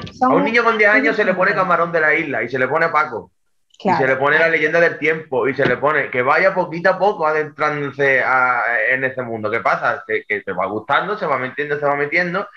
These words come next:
Speaker 2: y ya estamos entrando ya a la hora de ser artista. Si tú
Speaker 1: Claro.
Speaker 2: quieres ser artista flamenco, tú tienes, lo primero que te tienes que tener, la base clara y los cimientos claros de cuál es el flamenco. Y te tienes
Speaker 1: Así
Speaker 2: que saber
Speaker 1: es.
Speaker 2: los cantes, y te tienes que saber los palos,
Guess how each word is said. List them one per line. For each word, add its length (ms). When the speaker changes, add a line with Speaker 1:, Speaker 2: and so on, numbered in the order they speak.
Speaker 2:
y 120
ya 120
estamos 320
entrando 380
ya 260
a 220
la 140
hora 200
de 100
ser 120
artista. 640
Si 100
tú 60
Speaker 1:
Claro. 100
Speaker 2:
quieres 200
ser 140
artista 280
flamenco, 720
tú 180
tienes, 380
lo 160
primero 280
que 100
te 80
tienes 260
que 120
tener, 360
la 220
base 440
clara 500
y 60
los 160
cimientos 500
claros 260
de 120
cuál 200
es 120
el 80
flamenco. 580
Y 100
te 80
tienes 220
Speaker 1:
Así 40
Speaker 2:
que 60
saber 180
Speaker 1:
es. 60
Speaker 2:
los 80
cantes, 440
y 80
te 80
tienes 200
que 60
saber 220
los 160
palos, 400